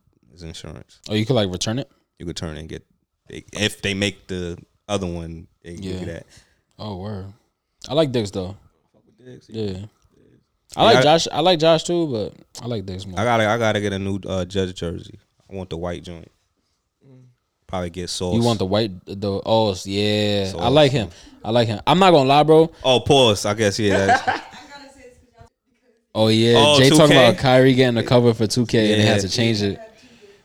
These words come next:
Speaker 2: Nah, that's a fact.
Speaker 1: I mean, let's see how long he lasts with the Mavs.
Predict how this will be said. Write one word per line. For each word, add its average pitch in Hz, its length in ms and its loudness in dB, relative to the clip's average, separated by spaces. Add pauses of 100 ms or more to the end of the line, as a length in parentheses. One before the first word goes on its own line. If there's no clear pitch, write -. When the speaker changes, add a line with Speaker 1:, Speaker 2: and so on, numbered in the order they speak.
(160)
Speaker 2:
Nah, 95 220 -6
that's 98 180 -4
a 101 40 -8
fact. 92 400 -6 (1800)
Speaker 1:
I 104 60 -10
mean, 120 160 -2
let's 139 140 -2
see 156 80 -4
how 151 140 -2
long 143 160 -4
he 151 80 -6
lasts 139 260 -8
with 135 80 -8
the 127 60 -10
Mavs. 101 500 -10